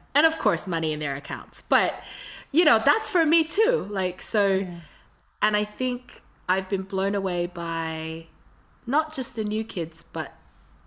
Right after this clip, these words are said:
Speaker 1: the true love that you feel for the Blockhead family, the, all the
Speaker 2: Yeah.
Speaker 1: women that I've met and have all been so positive and delightful and encouraging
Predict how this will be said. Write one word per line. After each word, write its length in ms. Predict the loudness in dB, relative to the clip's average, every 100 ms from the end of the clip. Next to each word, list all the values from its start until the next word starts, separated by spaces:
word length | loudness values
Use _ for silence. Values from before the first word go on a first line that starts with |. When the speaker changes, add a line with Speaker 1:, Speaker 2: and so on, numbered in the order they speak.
| -20 -16 -16 -14 -20 _
Speaker 1:
the 160 | -6 -6
true 360 | -2 2 2 4
love 500 | 4 4 2 0 -4
that 160 | -4
you 120 | -2 -6
feel 420 | -4 0 0 0
for 560 | -4 -4 -2 -2 -6 -10 _ _ _ _ _ _
the 80 | -8
Blockhead 400 | 0 0 0 -6
family, 540 | -6 -8 -8 -14 -16 -14
the, 80 | -12 -2
all 180 | 2 4
the 100 | 2
Speaker 2:
Yeah. 60 |
Speaker 1:
women 360 | 4 4 2 0
that 100 | -2
I've 260 | -4 -8 -6
met 440 | -4 -6 -8 -16 -18 -20 -20 -20 -20 -18 0
and 420 | 0 2 -2 -8 -12 _ _ _ _ -20 -10
have 300 | -6 -4 -4
all 200 | -2 0
been 240 | 2 0 -2
so 800 | -4 -2 0 2 2 2 0 -4 _ _ _ -16
positive 840 | -6 -4 -2 -2 -2 -4 -8 -12 -8
and 560 | -6 -6 -8 -12 -14 -20 -20 -20 _ -10
delightful 880 | -2 2 2 -2 -4 -2 -2 -4 -6 -4
and 440 | -2 -4 -8 -10 -4
encouraging 1000 | -2 0 2 2 2 2 2 0 -2